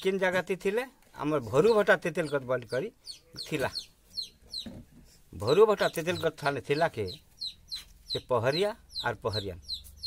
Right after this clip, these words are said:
ସେ ଜାଗାକେ କନ୍ଦା କୋଡ଼ି ଡଗରା ଖାଇଗଲେ। ସେ ବେଲେ ତ ଦାନ ପ୍ୟାନ୍ ଟିକେ କମ୍।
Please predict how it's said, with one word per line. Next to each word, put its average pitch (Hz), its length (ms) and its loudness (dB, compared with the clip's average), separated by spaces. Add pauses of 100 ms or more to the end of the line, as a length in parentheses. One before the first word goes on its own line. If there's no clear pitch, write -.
(480)
ସେ - 120 2
ଜାଗାକେ 127 460 2
କନ୍ଦା 123 260 -4
କୋଡ଼ି 104 220 -8 (500)
ଡଗରା 156 300 2
ଖାଇଗଲେ। 208 440 4 (760)
ସେ - 120 4
ବେଲେ 170 120 0
ତ 165 80 -8
ଦାନ 160 200 4 (100)
ପ୍ୟାନ୍ 175 200 2
ଟିକେ 180 300 -2
କମ୍। 202 200 2